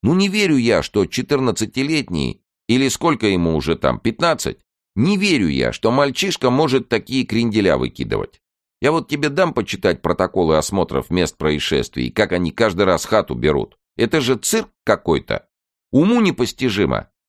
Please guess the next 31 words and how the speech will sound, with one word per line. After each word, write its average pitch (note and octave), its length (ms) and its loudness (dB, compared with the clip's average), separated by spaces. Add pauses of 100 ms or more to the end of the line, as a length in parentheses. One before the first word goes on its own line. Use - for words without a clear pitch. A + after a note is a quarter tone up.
(200)
Ни F3 220 2
одна A#2+ 400 2
самая D3 420 2
натасканная G#2+ 680 0
собака C#3 460 0
на G#2+ 120 2
них C3 200 -4
не A#2+ 140 0
тявкнет. - 560 -4 (460)
Это D#3 220 2
еще G#2+ 280 0
что B2 220 -2
за E2 140 0
чудеса? F#2 600 -4 (340)
Больше C#3 340 2
скажу, D2+ 400 0
в C2+ 100 -4
доме F3+ 260 2
бывают C3+ 440 2
с D2 60 -6
десяток D3 540 -2
минут. A#2+ 420 -2 (440)
И E3 100 0
нет A#2 360 2
их. - 240 -6 (300)
Будто A#2+ 300 0
заранее B2+ 480 0
знают, B2 320 0
где G#2+ 260 -2
чего A#2 280 0
лежит. D2 420 -2